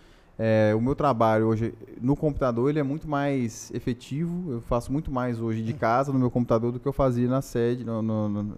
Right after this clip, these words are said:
Speaker 1: na, na, no prédio onde eu trabalhava, né, na, então, assim, eu, eu acho que hoje eu fiquei, eu tô muito mais produtivo devido à pandemia, depois disso,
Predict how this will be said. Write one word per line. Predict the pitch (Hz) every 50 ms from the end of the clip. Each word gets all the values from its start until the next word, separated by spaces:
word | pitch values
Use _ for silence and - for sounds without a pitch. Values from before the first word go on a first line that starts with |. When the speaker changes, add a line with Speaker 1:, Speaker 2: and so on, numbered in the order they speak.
| -
Speaker 1:
na, | 82 104 110 107 107 104 101 98 95 90 - - - - - - - - - _ - - _ _ -
na, | 107 110 110 113
no | 117 123
prédio | 117 - 120 113 113 117 120 117 120
onde | 120 123
eu | 117
trabalhava, | - 123 120 135 135 131 117 104 98 95 92 90 87 92
né, | 110 113 120 120
na, | 113 101 101 101 98 104 117 - 90 80 78 - - - - - - -
então, | 123 113 - 117 120 131
assim, | 127 - - 131 120 113 110 107 104
eu, | 107 117 123 135 - - _ _ _ -
eu | 110 120 120
acho | 120 - -
que | 143
hoje | 139 139
eu | 143
fiquei, | - - 143 - -
eu | 123 120
tô | - 139
muito | 131 139 156 170 175
mais | 165 160 -
produtivo | - 147 147 147 - - - 135 143 156 151 156 160 - _ _ - - - -
devido | 135 131 120 127 139
à | 135
pandemia, | - 151 147 156 170 165 127 113 113 110
depois | 110 113 110 - 127 139 131
disso, | 117 113 117 123 - - - 139 139 143